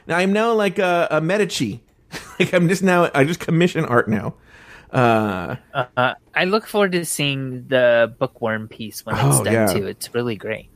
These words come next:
Speaker 1: Yeah, I really, I, she is so exciting as an artist. I, I think she's so good and so talented. Uh, anything else going on with you, Mike Lawson?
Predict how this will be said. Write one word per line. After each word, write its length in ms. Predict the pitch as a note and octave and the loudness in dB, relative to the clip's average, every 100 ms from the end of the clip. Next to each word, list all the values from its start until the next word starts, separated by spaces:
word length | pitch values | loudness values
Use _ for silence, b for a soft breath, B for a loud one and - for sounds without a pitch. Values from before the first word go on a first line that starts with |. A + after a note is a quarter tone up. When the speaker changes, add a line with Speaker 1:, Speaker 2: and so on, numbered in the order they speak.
| - | -6
Speaker 1:
Yeah, 220 | A2+ G#2+ | -2 -2
I 40 | G2 | -2
really, 400 | A2+ B2 A2+ - | -2 0 -2 -4
I, 140 | B2+ - - | -6 -8 -12
she 220 | - G3+ | -4 0
is 100 | F3 | 0
so 200 | - C#3+ | 2 2
exciting 540 | G#2+ - G#2+ G2+ F#2 - | 0 -4 -2 0 -2 -6
as 100 | - | -8
an 60 | |
artist. 200 | - - | -8 -8
I, 140 | G2+ G#2 | -8 -8
I 60 | - | -8
think 160 | B2 - | -8 -8
she's 160 | - | -6
so 160 | - G2+ | -2 0
good 180 | - - | 0 -4
and 100 | - | -4
so 100 | - | -6
talented. 500 | - - - - - B B B B B | -4 -4 -4 -6 -12 B B B B B
Uh, 140 | - F#3+ | -4 0
anything 280 | A3+ C4+ C4 | 0 0 0
else 160 | B3+ - | -2 0
going 180 | G#3+ | 0
on 100 | F3+ D3+ | 2 0
with 120 | C3+ | 0
you, 100 | C#3 | 0
Mike 220 | C3 A#2+ | 0 0
Lawson? 480 | A#2 G#2+ A#2 G2 | -2 -2 -4 -6